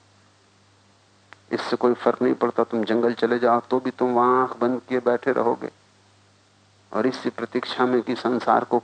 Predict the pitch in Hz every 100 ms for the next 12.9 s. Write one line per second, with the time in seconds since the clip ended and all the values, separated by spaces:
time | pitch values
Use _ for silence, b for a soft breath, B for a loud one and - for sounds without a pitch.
0 | - 123 123 120 123 123 117 117 113 120
1 | 110 110 117 113 107 123 110 104 107 123
2 | 101 92 _ - 117 110 - 117 113 110
3 | 113 80 _ _ _ _ _ 107 104 104
4 | - 110 - 107 104 - - - - 90
5 | - - - - - _ _ _ _ _
6 | _ _ _ _ _ _ _ _ _ _
7 | _ _ _ _ B B B B - 233
8 | 233 139 131 165 175 165 170 - 131 -
9 | 143 120 127 143 135 127 113 110 120 120
10 | 117 - 107 113 117 110 - 107 - 113
11 | - 113 113 117 113 117 113 110 - 104
12 | 120 110 107 101 - 98 95 95 95